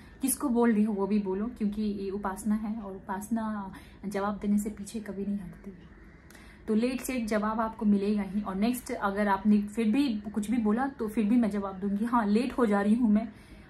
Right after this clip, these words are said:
आ, कारण बताऊंगी, तो सेम वही कारण है, और late हो जा रही हूँ, आ, जवाब देने में,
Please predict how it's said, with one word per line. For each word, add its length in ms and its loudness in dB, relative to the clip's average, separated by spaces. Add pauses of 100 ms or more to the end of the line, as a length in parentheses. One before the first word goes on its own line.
(120)
आ, 300 -12 (220)
कारण 280 2
बताऊंगी, 520 2
तो 360 -6 (180)
सेम 300 4
वही 160 4
कारण 320 -4
है, 180 -4 (220)
और 360 -12 (800)
late 300 4
हो 40 2
जा 140 6
रही 160 2
हूँ, 300 2 (440)
आ, 80 -4
जवाब 320 2
देने 180 0
में, 140 2